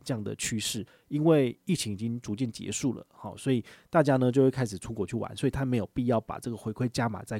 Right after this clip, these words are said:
国内的部分。哦，所以呢，这部分其实我觉得，嗯，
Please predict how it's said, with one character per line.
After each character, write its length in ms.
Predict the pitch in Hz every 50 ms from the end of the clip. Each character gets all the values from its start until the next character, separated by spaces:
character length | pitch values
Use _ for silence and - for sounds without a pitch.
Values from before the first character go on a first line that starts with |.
| -
国 220 | - - 120 110 123
内 140 | 143 135 -
的 80 | -
部 160 | - - 123
分。 200 | - - - - - _ _ _ _ -
哦， 80 | 127
所 140 | 131 - 147
以 80 | 131 113
呢， 180 | 110 110 110 - _ _ _ _ _
这 100 | - 175
部 100 | 151 165
分 240 | 160 160 156 127 117
其 140 | - - 131
实 80 | 131
我 80 | 113 101
觉 160 | 92 - 104
得， 180 | 95 104 101 95 -
嗯， 460 | 120 117 110 104 101 98 98 95 98